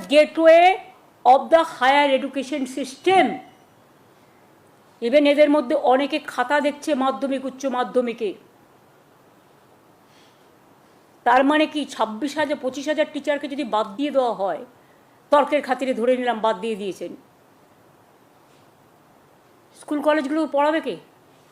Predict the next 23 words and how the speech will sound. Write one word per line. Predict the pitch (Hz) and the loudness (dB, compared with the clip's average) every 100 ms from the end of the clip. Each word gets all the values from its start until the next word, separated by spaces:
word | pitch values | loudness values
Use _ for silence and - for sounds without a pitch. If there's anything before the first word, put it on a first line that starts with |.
| _ _ _ _ - | _ _ _ _ 2
তার | 277 | 4
মানে | 302 311 | 4 0
কি | 262 | -2
এডুকেশন | 254 269 285 233 190 254 | -2 -8 -10 -14 -16 -18
সিস্টেমটাকে | 247 254 254 320 302 311 311 285 - - | -14 -14 -8 -6 -4 -2 -4 -4 -8 4
কোলাপস | 247 247 - | 4 4 0
করতে | 330 339 | -6 -6
চাইছেন | 339 381 381 339 | 2 2 4 0
বিজেপি, | 339 403 392 | 2 2 0
সিপিএম? | 349 359 381 233 - _ _ _ _ _ _ _ _ _ _ _ _ - | -2 0 0 0 -6 _ _ _ _ _ _ _ _ _ _ _ _ 2
একবার | 302 262 370 359 | 2 6 6 6
আপনাদের | 349 349 349 | 4 2 4
লজ্জা | 277 269 185 359 | 6 4 4 4
হলো | 302 370 | 6 6
না? | 381 440 - - _ _ _ _ _ _ _ _ - | 6 4 0 -16 _ _ _ _ _ _ _ _ -4
সিপিএম | 294 294 339 381 | -2 4 6 6
নিজের | 302 320 359 | 6 6 4
আমলে | 359 381 | 6 2
কি | 381 370 | 4 2
করতেন? | 381 - 262 165 - _ _ _ _ _ | 2 2 -2 -4 -16 _ _ _ _ _
চিরকুটে | 415 415 427 415 392 | 6 6 6 4 4
চাকরি | 359 311 311 | 2 2 0
দিতেন, | 262 214 | 0 -6